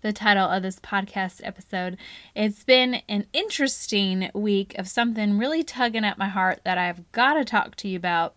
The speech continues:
<laughs> and I'll tell you the story in just a minute. But I did wanna give you a shout out for being an elite educator because it's summertime.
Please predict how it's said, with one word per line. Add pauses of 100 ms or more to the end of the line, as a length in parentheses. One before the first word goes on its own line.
<laughs>
and
I'll
tell
you
the
story (420)
in
just
a
minute. (480)
But
I
did
wanna
give
you
a
shout
out (160)
for
being
an
elite
educator
because
it's
summertime.